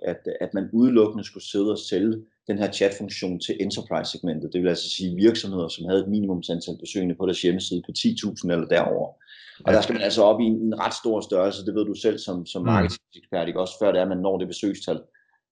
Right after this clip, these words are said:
Speaker 1: Øh, og i stedet for at angribe det marked, som i forvejen er ret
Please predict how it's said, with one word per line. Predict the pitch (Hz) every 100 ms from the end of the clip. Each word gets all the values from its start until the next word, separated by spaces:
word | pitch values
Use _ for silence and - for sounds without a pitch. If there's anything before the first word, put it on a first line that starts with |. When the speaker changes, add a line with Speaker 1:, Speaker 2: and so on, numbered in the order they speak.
| -
Speaker 1:
Øh, | 90 -
og |
i | 98
stedet | - 135 120
for | 120
at | 92
angribe | 110 110 101 101 87
det | 120
marked, | 113 90 107 113
som | - 90
i | 82
forvejen | 98 107 87
er | 87
ret | 101